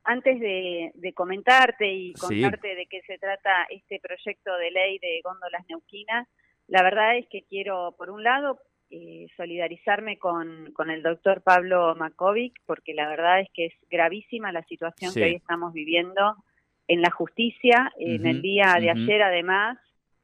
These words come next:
Speaker 1: hubo, eh, una, una nueva demostración del grado de, de, de, de cloaca, de, gravísimo que tiene la justicia, la Corte Suprema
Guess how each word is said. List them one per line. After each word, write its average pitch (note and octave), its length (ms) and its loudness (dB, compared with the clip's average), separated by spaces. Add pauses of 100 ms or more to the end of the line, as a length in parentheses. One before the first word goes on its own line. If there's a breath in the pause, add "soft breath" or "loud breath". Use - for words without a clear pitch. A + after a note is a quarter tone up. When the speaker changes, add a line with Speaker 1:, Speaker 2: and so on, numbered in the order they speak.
Speaker 1:
hubo, G#3 580 -4 (180)
eh, E3 420 -16
una, F3+ 720 0 (300)
una F3 240 -2
nueva A3 640 4
demostración F3+ 1000 -12
del E3 320 -10
grado F#3 640 0 (200)
de, D3+ 640 -20 (800)
de, C#3+ 600 -12
de, D3+ 500 -12
de D#3+ 120 -12
cloaca, A#3 840 6
de, D#3 760 0 (340)
gravísimo E3+ 760 2
que D#3+ 100 -10
tiene F#3 240 -8
la E3+ 80 -2
justicia, A#3+ 640 -4
la E3+ 160 -6
Corte F3+ 340 -6
Suprema G#3 640 0